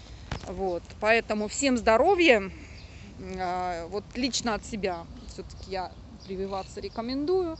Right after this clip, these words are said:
Эм, но, м, конечно, надо посмотреть лично у вас, какое здоровье.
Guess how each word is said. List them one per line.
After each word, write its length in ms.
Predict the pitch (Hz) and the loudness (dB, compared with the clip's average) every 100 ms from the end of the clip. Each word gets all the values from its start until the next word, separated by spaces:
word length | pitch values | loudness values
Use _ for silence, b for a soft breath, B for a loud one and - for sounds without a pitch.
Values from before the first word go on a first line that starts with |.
| B B B | B B B
Эм, 880 | - 196 196 196 202 196 202 190 226 | -6 -2 0 0 0 -4 -6 0 6
но, 400 | 262 233 180 180 - - - - | 8 8 4 -2 -14 -14 -14 -10
м, 540 | 190 190 185 180 175 - - | -10 -8 -8 -10 -14 -14 -8
конечно, 440 | - 233 240 - 208 | -2 2 2 0 0
надо 400 | 208 196 190 190 - - - | 0 2 0 -2 -8 -16 -16
посмотреть 540 | - - 196 185 185 - | -14 -8 -6 -4 -8 -8
лично 400 | 196 190 - 190 | -8 -8 -6 -6
у 60 | |
вас, 220 | 185 185 - | -2 -4 -4
какое 360 | 175 202 185 | -10 -4 -4
здоровье. 600 | 170 220 294 370 311 240 | 2 2 4 4 4 0